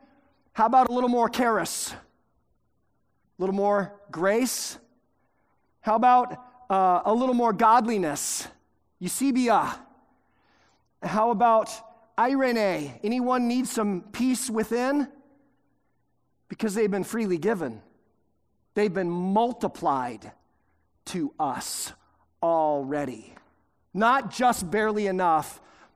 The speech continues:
but freely bestowed. Here's the second thing, fill in the blank.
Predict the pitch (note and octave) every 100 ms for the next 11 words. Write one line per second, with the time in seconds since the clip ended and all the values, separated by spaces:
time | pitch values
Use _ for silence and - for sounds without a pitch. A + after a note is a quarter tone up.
0 | - C3+ D#3 - - F#3 E3+ D3 B2+ C3+
1 | - B2+ G#2+ F#2+ - _ _ _ _ _
2 | _ _ _ _ - - - A#3 G3+ A3+
3 | A#3+ A3+ G3+ G3 E3 - G3 F3 D#3+ E3+
4 | D3+ -